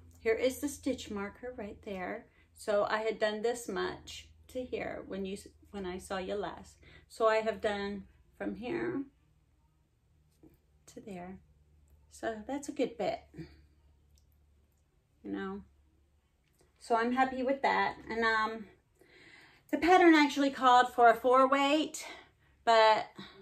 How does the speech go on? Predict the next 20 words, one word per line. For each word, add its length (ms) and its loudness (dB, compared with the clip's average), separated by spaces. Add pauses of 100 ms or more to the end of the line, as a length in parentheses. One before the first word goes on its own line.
(840)
my 200 -6
cousin 440 -4
wanted 360 -4
a, 440 -6 (1040)
um, 480 -6 (2000)
what 180 -10
was 180 -8
it? 140 -14
A 80 -2
knit 520 -2 (100)
pale 280 2
yellow, 680 4
so 260 0
I, 280 -2 (1000)
I 120 -4
could 160 2
only 200 0
find 320 -2
this 220 0
one. 340 -4